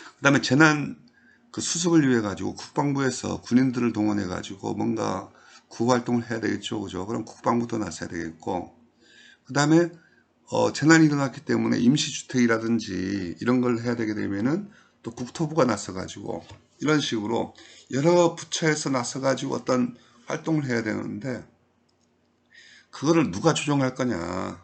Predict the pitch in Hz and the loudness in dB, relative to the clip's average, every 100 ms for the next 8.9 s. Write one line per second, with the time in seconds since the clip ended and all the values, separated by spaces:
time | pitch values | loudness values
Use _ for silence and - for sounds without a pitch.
0 | - 123 135 - - 143 127 - 127 120 | -6 -2 -2 -4 -12 -8 -8 -8 -8 -8
1 | 107 - 107 82 87 87 - 117 - 110 | -8 -10 -8 -8 -10 -12 -10 -10 -10 -12
2 | - - - - - - _ - 127 131 | -8 -8 -10 -20 -20 -20 _ -6 0 2
3 | 120 120 123 110 110 107 101 98 92 82 | 4 2 0 -4 -6 -4 -4 -4 -6 -8
4 | - _ _ _ _ _ - - 151 143 | -12 _ _ _ _ _ -16 -4 -2 0
5 | 135 147 143 _ _ _ _ _ _ _ | -2 -4 -6 _ _ _ _ _ _ _
6 | _ _ _ _ 123 135 - 135 127 127 | _ _ _ _ -2 -2 -2 -2 0 0
7 | 104 110 113 110 104 101 95 85 85 85 | 0 0 0 -2 -6 -6 -6 -4 -4 -6
8 | 85 104 117 120 151 - 98 90 90 | -4 -4 -2 -2 -2 -2 -2 -4 -6